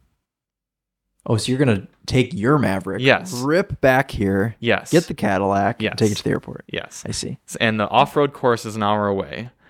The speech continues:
Speaker 2: So, and I will need to make sure everything's put together. So really, I need to leave the off-road course by, like, eleven, eleven thirty or so. So that's why we need to be there
Speaker 1: I see.
Speaker 2: so early in the morning.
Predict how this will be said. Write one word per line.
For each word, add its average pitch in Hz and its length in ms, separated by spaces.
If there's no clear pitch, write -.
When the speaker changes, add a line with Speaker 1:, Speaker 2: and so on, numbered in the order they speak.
Speaker 2:
So, 101 320
and 107 300
I 101 180
will 104 160
need 120 200
to 113 60
make 101 200
sure 104 320
everything's 98 440
put - 260
together. 107 220
So 117 160
really, 131 380
I 104 60
need 131 140
to 117 60
leave 113 220
the 107 80
off-road 98 380
course 95 180
by, 92 140
like, 90 140
eleven, 92 340
eleven 87 300
thirty 95 240
or - 100
so. - 220
So - 120
that's 101 220
why 92 120
we 87 60
need 87 140
to 87 60
be - 120
there 120 300
Speaker 1:
I - 80
see. - 180
Speaker 2:
so - 140
early - 140
in - 60
the - 40
morning. 82 200